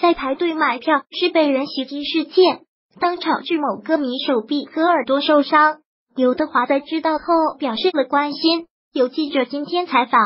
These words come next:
刘德华，询问女儿是否会到场观看演唱会，他表示还没有问过女儿，不知道她会不会看，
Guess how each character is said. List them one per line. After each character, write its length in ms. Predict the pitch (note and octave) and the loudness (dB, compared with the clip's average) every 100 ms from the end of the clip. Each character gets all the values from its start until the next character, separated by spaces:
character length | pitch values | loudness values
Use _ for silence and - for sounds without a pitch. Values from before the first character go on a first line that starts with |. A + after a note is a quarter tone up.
| - - | 0 -4
刘 240 | - D4+ | 2 2
德 120 | D#4 | 2
华， 240 | D4+ A#3+ F3+ | 0 0 0
询 260 | - B3 | -2 -2
问 240 | D#4 F#4+ E4 C#4+ | 2 2 2 -4
女 180 | C4+ | -2
儿 220 | A#3 A#3 C#4+ _ _ | 2 2 0 _ _
是 180 | - F#4 | -8 -2
否 160 | E4 D4+ | -2 0
会 160 | D4+ C#4+ | 0 0
到 160 | C#4 | -2
场 300 | C4+ C4+ B3 | -2 -4 -4
观 240 | A#3 C#4+ D4 | 0 0 2
看 180 | D4+ | -2
演 180 | C#4 F#3 | -2 -4
唱 200 | - F#4 D#4+ | -2 -2 -2
会， 360 | E4 D4+ A3+ _ _ _ | -2 -4 -4 _ _ _
他 160 | - D4 | 0 0
表 240 | C#4 G#3 | 2 0
示 300 | - - F4+ - | -2 -6 -6 -4
还 160 | C4 | -4
没 140 | C4+ C#4+ | 0 0
有 120 | D4 | 2
问 180 | D4+ C4+ | 2 0
过 140 | C#4 | 0
女 220 | C4+ B3 | 0 -2
儿， 320 | G#3+ G#3+ B3+ - _ _ - | -2 0 -2 -6 _ _ -8
不 100 | E4 | -4
知 160 | E4+ | -2
道 160 | E4 D#4+ | 0 0
她 140 | D#4+ | 0
会 80 | D#4+ G4+ B4+ | 0 4 4
不 100 | F4 | 2
会 220 | D4 C#4+ C4+ | 0 0 0
看， 380 | A#3+ A#3+ A3+ | -2 -2 -2